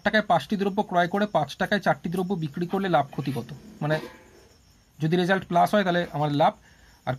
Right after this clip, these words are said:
মাইনাস হলে ক্ষতি। যদিও এখানে পরিষ্কার আমাকে লাভ বলেই দিয়েছে। তাহলে ফর্মুলা কি? এক ব্যক্তি ওয়াই টাকায় এক্সটি দ্রব্য ক্রয় করে এক্স টাকায় ওয়াইটি দ্রব্য বিক্রি করলে লাভ হচ্ছে কত? ফর্মুলা হচ্ছে এক্স স্কয়ার মাইনাস ওয়াই স্কয়ার by ওয়াই স্কয়ার গুণ একশো পার্সেন্ট।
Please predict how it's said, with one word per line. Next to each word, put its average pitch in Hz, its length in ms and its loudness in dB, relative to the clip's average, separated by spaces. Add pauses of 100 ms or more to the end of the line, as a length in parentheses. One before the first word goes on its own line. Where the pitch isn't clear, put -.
(120)
মাইনাস 151 380 0
হলে 214 120 2 (400)
ক্ষতি। 139 280 -4 (340)
যদিও 147 220 0
এখানে 196 160 4
পরিষ্কার 175 360 0
আমাকে 180 200 0
লাভ 160 200 4
বলেই 151 220 0
দিয়েছে। 165 280 -2 (640)
তাহলে 147 140 -4
ফর্মুলা 185 360 2
কি? 233 140 -2
এক 151 160 -2
ব্যক্তি 175 260 0
ওয়াই 165 260 4
টাকায় 220 320 2 (260)
এক্সটি 170 380 -2
দ্রব্য 190 380 0
ক্রয় 170 320 2
করে 139 300 -2 (140)
এক্স - 260 -6
টাকায় 214 300 2
ওয়াইটি 165 380 2
দ্রব্য 190 300 -2
বিক্রি 175 400 -4
করলে 185 300 -2
লাভ 151 300 4 (300)
হচ্ছে 170 240 -4
কত? 180 160 -2 (520)
ফর্মুলা 170 320 2
হচ্ছে 185 220 0
এক্স 156 180 -6
স্কয়ার 196 280 0
মাইনাস 170 340 2
ওয়াই 160 120 0
স্কয়ার 190 260 -4
by 160 260 2
ওয়াই 165 160 2
স্কয়ার 190 240 -4
গুণ 156 160 0
একশো 139 220 -2
পার্সেন্ট। 131 400 -12